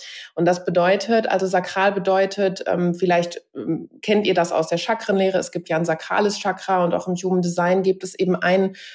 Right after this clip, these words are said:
Punkt im Körper, wo Energie produziert wird. Und die sakralen Typen, die produzieren halt selber eigene Energie und haben dadurch einen unglaublichen, äh,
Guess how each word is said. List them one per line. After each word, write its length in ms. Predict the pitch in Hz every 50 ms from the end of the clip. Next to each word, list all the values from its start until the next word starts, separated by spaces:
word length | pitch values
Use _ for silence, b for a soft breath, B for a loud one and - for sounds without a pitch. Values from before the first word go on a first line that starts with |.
| B B _
Punkt 400 | - - 220 208 233 262 277 269
im 140 | 196 208 202
Körper, 640 | - - 202 196 196 208 208 208 220 208 180 175
wo 180 | 180 208 220 -
Energie 440 | - 196 202 196 196 180 196 208 202
produziert 720 | - - - 170 165 160 - - - - 98 - - -
wird. 320 | 87 - - - - - B B B B B B B B B B B B
Und 440 | - 196 196 196 196 202 190 202
die 100 | 214 208
sakralen 640 | 208 208 202 190 190 - - 208 226 277 285 240 214
Typen, 580 | 214 - 196 180 180 180 - 190 202 233 254 247
die 120 | - 196
produzieren 760 | - - - 190 190 202 196 - - - 190 202 220 226 214
halt 200 | 214 214 208 208
selber 520 | 185 170 196 190 202 214 208 226 220 -
eigene 400 | - 190 196 214 220 214 202 -
Energie 460 | - 190 185 180 180 180 202 233 233 220
und 220 | - 180 - -
haben 200 | 185 196 208 214
dadurch 320 | 202 196 190 196 196 196
einen 80 | 202 196
unglaublichen, 1200 | - - 220 240 247 226 226 202 208 202 208 202 196 196 196 - 196 190 190 190 190 190 - -
äh, 60 | -